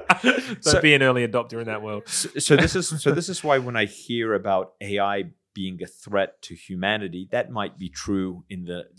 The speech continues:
Speaker 2: you know, far future from now. I can see a lot of more immediate threats that I think are
Speaker 1: Yeah.
Speaker 2: more, you're losing our humanity through this blurring
Speaker 1: Absolutely.
Speaker 2: of technology and, and biology. Those are more concerning things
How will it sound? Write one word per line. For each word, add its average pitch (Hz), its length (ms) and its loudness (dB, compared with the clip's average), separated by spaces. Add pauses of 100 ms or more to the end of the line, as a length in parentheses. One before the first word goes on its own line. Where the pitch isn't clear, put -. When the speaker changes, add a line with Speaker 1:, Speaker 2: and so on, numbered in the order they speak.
(120)
Speaker 2:
you 101 120 -10
know, 82 60 -10
far 110 340 2
future 120 420 -10
from - 180 -16
now. 85 220 -12 (180)
I 135 120 0
can 135 160 -8
see - 180 -10
a 101 60 -2
lot 101 160 -2
of 92 120 -10
more 92 360 -12
immediate 98 640 -10
threats - 480 -8
that 90 100 -10
I 87 80 -8
think 92 220 -14
are 90 120 -10
Speaker 1:
Yeah. 113 280 -4
Speaker 2:
more, 90 180 -6 (220)
you're 113 240 -2
losing 120 440 -2
our 92 140 -4
humanity 92 680 -8
through 82 260 -20
this 80 320 -14 (180)
blurring 95 520 -4
Speaker 1:
Absolutely. - 20 -12
Speaker 2:
of 87 120 -16
technology 85 840 -12
and, 78 240 -16 (140)
and 82 160 -18
biology. 80 440 -10
Those 117 220 -6
are 117 60 -8
more 90 340 -8 (340)
concerning 92 720 -10
things 82 640 -14